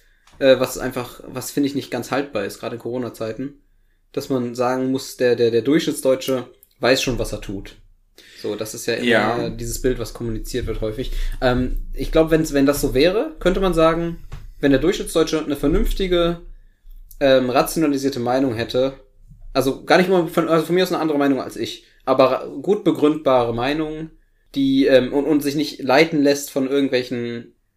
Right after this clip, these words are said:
Speaker 1: f-, ja, äh, von, von komischen Motivatoren einfach. Dann wär's ja machbar, direkte Demokratie. Dann wär's auch sicherlich gut bei vielen Themen. Aber selbst dann ist man ja noch kein Experte.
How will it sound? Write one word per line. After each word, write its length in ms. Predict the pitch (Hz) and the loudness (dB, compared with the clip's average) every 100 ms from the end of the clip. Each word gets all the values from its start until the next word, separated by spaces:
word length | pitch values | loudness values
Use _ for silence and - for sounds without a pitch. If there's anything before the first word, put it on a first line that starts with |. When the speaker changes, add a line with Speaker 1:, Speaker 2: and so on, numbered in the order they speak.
| _ | _
Speaker 1:
f-, 320 | - - - - | -20 -20 -20 -20
ja, 560 | 110 113 143 135 - _ _ _ _ _ | -8 -2 0 0 -2 _ _ _ _ _
äh, 120 | - | -10
von, 180 | 135 139 | -6 -4
von 140 | 147 143 | -2 2
komischen 340 | 165 160 151 | 2 2 2
Motivatoren 580 | 139 139 117 117 120 107 | 2 2 -4 -2 -2 -2
einfach. 420 | 104 - 104 - _ - _ | -8 -14 -16 -16 _ -20 _
Dann 160 | - 131 | -4 2
wär's 200 | 135 131 | 2 0
ja 60 | |
machbar, 560 | 123 120 - 104 101 _ _ _ | -4 -4 -6 -8 -8 _ _ _
direkte 320 | 117 107 - 113 | -8 -8 -12 -14
Demokratie. 560 | 110 110 - 107 - _ | -12 -14 -12 -14 -14 _
Dann 140 | - | 0
wär's 140 | 123 123 | 0 0
auch 100 | 117 | -4
sicherlich 320 | 123 117 113 | -6 -8 -10
gut 300 | - 170 - | -8 -8 -6
bei 100 | 156 | -8
vielen 240 | 147 156 147 | -4 -4 -2
Themen. 320 | 156 180 190 _ _ - _ | -2 -4 -8 _ _ -20 _
Aber 120 | 131 131 | -2 0
selbst 200 | 135 - | 0 2
dann 120 | 147 | 2
ist 100 | 156 | 2
man 80 | 143 | 0
ja 60 | |
noch 80 | 127 | 0
kein 160 | - 117 | -4 -6
Experte. 540 | 80 - 117 - - | -8 -4 -2 -2 -10